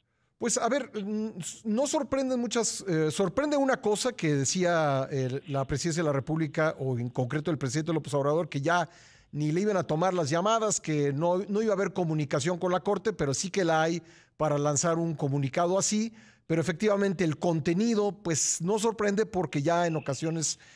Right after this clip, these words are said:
anteriores habíamos escuchado ese tipo de posicionamientos que no sé qué tan apegados estén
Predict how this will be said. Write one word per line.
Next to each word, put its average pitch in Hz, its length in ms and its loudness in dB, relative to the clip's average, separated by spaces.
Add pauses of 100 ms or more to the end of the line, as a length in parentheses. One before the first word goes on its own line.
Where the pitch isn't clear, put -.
(100)
anteriores 156 600 2
habíamos 156 340 0
escuchado 151 600 0 (320)
ese 156 220 0
tipo 156 420 0
de 135 420 2
posicionamientos 180 800 0
que 160 120 0
no 185 160 2
sé 190 240 -2
qué 185 180 0
tan 180 520 0 (340)
apegados 185 680 2
estén 175 540 0